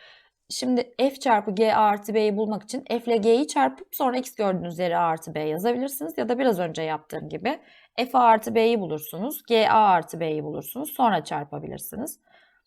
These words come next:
Ee, biz öyle yapalım. Ee, F A artı B değerini bulmak istiyorum. Nasıl bulacağım ben? Şuradaki, bakın X gördüğüm yere A artı, A artı B nereden çıktı Songülcüm?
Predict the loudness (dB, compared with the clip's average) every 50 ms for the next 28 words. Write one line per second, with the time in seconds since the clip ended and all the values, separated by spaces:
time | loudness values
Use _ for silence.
0 | _ _ _ _ _ _ _ _ _ _ _ _ -10 -8 -8 -6 -6 -6 -6 -6
1 | -6 -4 0 2 2 2 2 0 -4 -6 -6 -6 -6 -6 -6 -10 _ _ _ _
2 | _ _ _ -8 -6 -4 -4 -4 -4 -4 -2 0 0 0 0 -2 -6 -20 -20 _
3 | _ _ _ _ _ _ _ _ _ _ _ _ _ _ _ _ _ _ _ 2
4 | 6 8 8 8 8 8 6 2 -2 -2 2 4 4 4 4 4 4 2 2 0
5 | -4 -6 -8 -8 -8 -8 -10 -10 -12 -12 -8 -6 -4 -4 -4 -4 -4 -2 -2 -2
6 | -2 -2 -4 -4 -6 -6 -6 -6 -6 -2 -2 -2 -2 -2 -6 _ _ _ _ _
7 | -10 -4 -2 0 2 2 2 0 -2 -4 -6 -4 -4 -2 0 -2 -2 -2 -4 -6
8 | -6 -4 -6 -6 -6 -6 -4 -2 0 0 2 0 0 -2 -4 -6 -6 -6 -6 -6
9 | -4 -2 0 0 0 -2 -4 -10 _ _ _ _ _ _ _ _ _ 0 2 4
10 | 4 4 4 4 2 2 0 -2 -8 -10 -10 -8 -4 -2 -2 0 0 -2 -4 -6
11 | -10 -10 -8 -8 -8 -6 -8 -10 -10 -10 -12 -14 -16 -20 _ _ _ _ -18 -16
12 | -14 -14 -14 -16 -16 -20